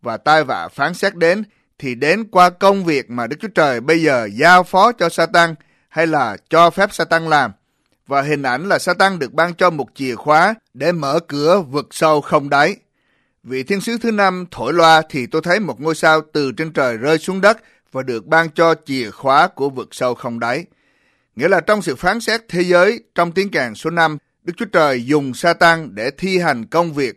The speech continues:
và mục đích phán xét của Ngài. Đây là một điều nhiệm màu về quyền năng lớn và mục đích lớn của Đức Chúa Trời. Chúng ta sẽ đi vào chi tiết của tai vạ này,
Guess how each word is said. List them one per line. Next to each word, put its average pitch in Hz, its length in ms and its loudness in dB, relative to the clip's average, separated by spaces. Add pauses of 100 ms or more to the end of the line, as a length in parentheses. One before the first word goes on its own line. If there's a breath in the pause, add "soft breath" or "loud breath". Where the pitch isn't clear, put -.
và 123 140 -6
mục 113 260 -8
đích 170 180 -8
phán 160 260 -2
xét 175 260 -4
của 135 120 -8
Ngài. 127 240 -4 (800)
Đây 180 160 -4
là 190 80 4
một 165 180 -4
điều 160 220 -2
nhiệm 131 360 -6
màu 143 220 2
về 135 220 -6
quyền 135 240 -4
năng 175 220 -2
lớn 185 340 2
và 135 100 -8
mục 117 220 -10
đích 170 180 -8
lớn 170 180 -2
của 151 120 -8
Đức 151 120 -8
Chúa 196 80 -10
Trời. 135 300 0 (560)
Chúng 202 160 -8
ta 196 140 4
sẽ 175 140 -4
đi 180 120 2
vào 156 220 2
chi 175 240 -8
tiết 220 220 -8
của 180 120 -6
tai 180 220 4
vạ 123 180 -2
này, 120 300 -6